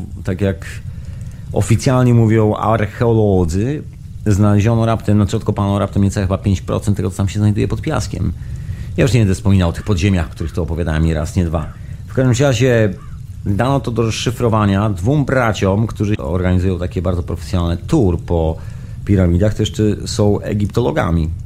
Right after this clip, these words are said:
Znaczy egiptologami, są, są egiptologami, oprócz tego zajmują się jeszcze właśnie studiowaniem, y, kemetologii. No i są ekspertami od hieroglifów.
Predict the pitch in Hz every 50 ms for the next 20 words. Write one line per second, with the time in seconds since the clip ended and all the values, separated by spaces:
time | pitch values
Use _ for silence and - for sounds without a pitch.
0 | - - - - 80 - 98 92 90 85 - 98 92 92 92 90 87 87 - -
1 | 95 95 90 85 - - - - - - 107 95 87 87 85 - 90 82 82 85
2 | 95 120 143 143 120 101 98 - - 117 113 107 101 98 98 98 101 101 101 95
3 | - - 95 95 95 90 - - 92 87 87 90 90 - - - - 87 87 87
4 | 85 85 - - - - - - - - - - - - - - - - - 113
5 | 92 92 90 80 92 90 90 90 90 87 87 87 90 87 87 85 87 87 85 -
6 | - - - - - - - - - - - - - 117 110 98 87 - 80 73
7 | 69 65 65 - - - - - - - - - - - - - - - - 107
8 | 120 131 127 - - 113 101 - - 95 87 - 92 90 87 87 80 62 67 78
9 | 76 - - - - - 101 90 80 71 65 - - - -